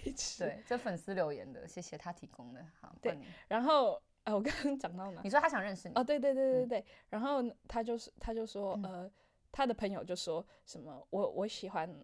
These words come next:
Speaker 1: 我喜欢爬山露营啊什么的。然后他就说，他，我，那个，他的朋友就说，那你要不要把你的车换成露营车？然后他就说，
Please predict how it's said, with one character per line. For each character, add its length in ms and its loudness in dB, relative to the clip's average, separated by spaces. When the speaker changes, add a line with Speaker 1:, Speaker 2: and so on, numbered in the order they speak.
Speaker 1:
我 100 -4
喜 100 -8
欢 140 -4
爬 180 -10
山 320 -4
露 280 -2
营 200 -8
啊 160 -14
什 160 -20
么 140 -20
的。 140 -14
然 100 -8
后 80 -6
他 140 -4
就 120 -2
说， 400 -2
他， 160 -4
我， 120 2
那 120 0
个， 440 0
他 160 4
的 80 6
朋 160 -2
友 80 -6
就 80 -4
说， 300 -2
那 460 -2
你 80 -2
要 60 2
不 40 4
要 80 8
把 160 2
你 100 -4
的 240 0
车 280 0
换 220 0
成 320 -6
露 200 2
营 120 -12
车？ 280 -12
然 100 -4
后 40 -4
他 60 2
就 100 2
说， 240 -2